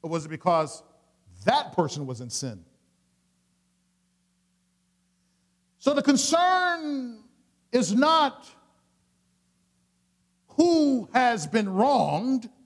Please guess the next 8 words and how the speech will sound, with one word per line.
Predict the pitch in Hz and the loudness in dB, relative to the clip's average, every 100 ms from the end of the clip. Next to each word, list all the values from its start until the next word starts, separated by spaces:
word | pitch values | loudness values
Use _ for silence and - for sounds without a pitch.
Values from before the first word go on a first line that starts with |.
| _ _ _ _ _ _ _ _ _ _ _ _ _ | _ _ _ _ _ _ _ _ _ _ _ _ _
The | 120 | -6
concern | 175 - 320 339 330 | -2 2 4 4 4
here | 240 320 311 262 - 220 | 4 4 4 2 -2 -2
that | 220 247 196 | 0 0 -2
Jesus | 156 320 330 247 254 180 | 0 4 4 2 -2 0
has | 254 254 240 226 160 | 2 4 2 0 -2
basically | 277 320 294 233 262 254 | -2 -2 -4 -2 -2 0
is | 285 277 | -2 -4